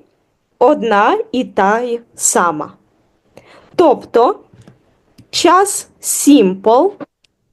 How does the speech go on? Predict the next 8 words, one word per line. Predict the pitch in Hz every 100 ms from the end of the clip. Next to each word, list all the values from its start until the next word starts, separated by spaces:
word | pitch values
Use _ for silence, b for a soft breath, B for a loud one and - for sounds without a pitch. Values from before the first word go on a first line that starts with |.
| _ _ _ _
ми | 254 330
використовуємо, | 311 294 262 254 247 - 247 208 202 226 254 370 453 _ _ _ _ _ _ _
коли | - 349 349 220 175 190 _ _ _
говоримо | 220 277 285 262 202 196 185
про | 185 269
якісь | 285 277 277 247 196 196 - _ _ _
факти | - - 277 226 196 - 285 359 466 b b b b _ -
або | 294 214 240 196 156